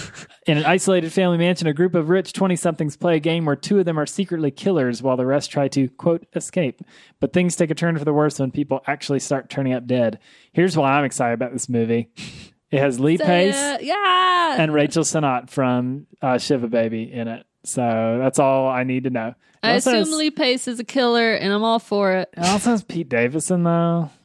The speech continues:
Speaker 1: He's probably barely in it.
Speaker 2: But it's an A twenty-four horror movie that looks to be more of a comedic horror movie than, uh, than their usual, like,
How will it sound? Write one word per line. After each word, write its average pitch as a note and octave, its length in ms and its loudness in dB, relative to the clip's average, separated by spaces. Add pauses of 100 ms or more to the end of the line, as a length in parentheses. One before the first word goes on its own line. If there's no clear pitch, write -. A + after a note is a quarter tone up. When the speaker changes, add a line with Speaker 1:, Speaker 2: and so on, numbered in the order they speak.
(380)
Speaker 1:
He's C4 160 -6
probably E4+ 240 0
barely F3+ 600 0
in F#3+ 240 2
it. G3 40 2
Speaker 2:
But E3 100 4
it's F3 120 0
an F#3 80 0
A F#3 100 4
twenty-four E3+ 600 0
horror D3+ 200 2
movie C#3+ 220 2
that C3 180 0
looks C#3+ 360 0
to D#3+ 80 -2
be C#3 100 2
more B2+ 220 2
of A#2+ 100 0
a A#2 60 -2
comedic B2 560 -4
horror A2+ 260 -2
movie A2+ 460 -2 (140)
than, A2+ 520 -4 (320)
uh, G#2+ 400 -2
than A2 200 -2
their G#2+ 180 0
usual, G#2+ 440 0
like, G#2+ 300 -4